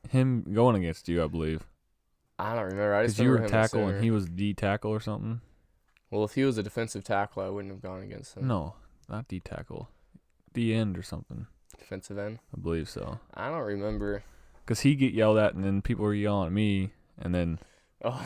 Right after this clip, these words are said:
Speaker 2: <laughs> they're yelling Jordan?
Speaker 1: Yeah, like, their side was yelling, "Jordan, Jordan." <laughs>
Speaker 2: Our side's yelling, "Jordan, Jordan." No, that was before we had Coach Cal. Yeah, it was before we had Cal.
Speaker 1: Yeah.
Speaker 2: 'Cause we got Cal our junior year.
Speaker 1: Oh, really?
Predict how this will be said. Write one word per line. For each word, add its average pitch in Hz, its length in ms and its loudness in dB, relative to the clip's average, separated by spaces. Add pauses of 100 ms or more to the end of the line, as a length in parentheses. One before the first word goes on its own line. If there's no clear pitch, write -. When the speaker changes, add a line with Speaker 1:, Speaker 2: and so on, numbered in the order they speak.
Speaker 2:
<laughs> 143 60 -6
they're 135 120 4
yelling 135 240 6
Jordan? 117 420 2 (300)
Speaker 1:
Yeah, 98 320 4 (160)
like, 110 160 4
their 131 160 8
side 127 260 10
was 113 180 0
yelling, 117 320 4
"Jordan, 262 460 6
Jordan." 370 600 4
<laughs> - 60 -2
Speaker 2:
Our 156 140 10
side's 127 300 6
yelling, 131 200 6
"Jordan, 339 800 12
Jordan." 330 560 12
No, 147 80 10
that 147 80 12
was 185 100 12
before 165 340 2
we 147 120 0
had 98 240 -2
Coach 101 260 -6
Cal. 95 380 -8 (960)
Yeah, 131 180 -2
it 113 40 0
was 135 100 -4
before 135 260 -6
we 131 60 -2
had 107 160 -4
Cal. 113 320 -8
Speaker 1:
Yeah. 80 320 2 (260)
Speaker 2:
'Cause - 120 -16
we 120 60 -6
got 135 160 -2
Cal 113 240 2
our 101 120 0
junior 101 320 -8
year. 85 280 -10 (680)
Speaker 1:
Oh, 98 180 6
really? 92 340 2